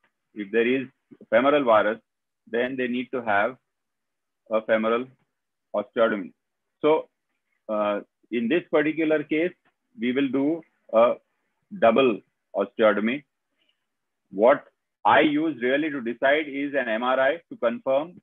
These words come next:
that the M R, uh, the lateral compartment cartilage is okay. I use a valgus stress view to see that the, uh, medial joint line opens up. Patient has to be an active person, poor candidate for a T K R in other situations in terms of,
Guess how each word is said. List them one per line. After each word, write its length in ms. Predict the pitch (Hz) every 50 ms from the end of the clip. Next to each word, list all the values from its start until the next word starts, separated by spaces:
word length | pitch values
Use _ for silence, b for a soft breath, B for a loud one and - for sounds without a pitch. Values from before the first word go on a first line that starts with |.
| _
that 200 | 117 113 120 117
the 140 | 113 123 113
M 140 | 113 113 120
R, 120 | 123 - - 107
uh, 60 | 107
the 240 | 107 110 104 101 92
lateral 280 | 98 104 104 - 131 123 -
compartment 480 | 123 117 110 120 117 117 123 123 123 -
cartilage 400 | 104 98 101 - 123 127 123 117
is 100 | 123 110 117
okay. 340 | 113 107 - - 135 151 - _ _ _ _ _ _ _ _ -
I 100 | 110 110
use 300 | 113 120 123 135 143 139 127
a 40 | 139
valgus 500 | 117 98 98 101 110 113 123 139 143 -
stress 280 | _ - 123 127 135 - _ -
view 360 | 143 147 147 156 160 160 - _ -
to 80 | 131 123 -
see 180 | - 139 143 143
that 320 | 131 135 127 127 131 131 - _ _ _
the, 200 | 107 110 104 92 - _ _ _ _ _
uh, 240 | - 95 98 98 95
medial 320 | 95 104 113 113 131 127 117
joint 300 | 107 117 110 117 120 113
line 320 | 127 123 120 120 120 117 110 - _ -
opens 320 | - 107 101 139 143 135
up. 220 | 143 143 143 - _ _ _ _ _ _ _ _ _ _ _ -
Patient 380 | 123 123 131 131 - 156 147 147
has 160 | 135 135 135 -
to 60 | 143
be 120 | 127 135 131
an 100 | 127 120
active 360 | - - - _ 151 143 -
person, 520 | - 131 131 127 - - 139 143 147 143 -
poor 220 | 139 139 139 143
candidate 520 | 135 - 135 123 123 120 127 123 131 127 120 -
for 320 | - 120 117 117 113 113 - _ _ _ _ _ - 113
a 40 | - -
T 140 | 123 113 113
K 100 | - 131
R 180 | 127 131 127
in 160 | 127 127 123 - -
other 360 | 104 104 104 120 139 131 127 -
situations 600 | - 113 104 - 110 107 101 92 - 95 92 92
in 140 | 101 107 107
terms 300 | 107 104 107 113 117 107
of, 140 | 113 110 107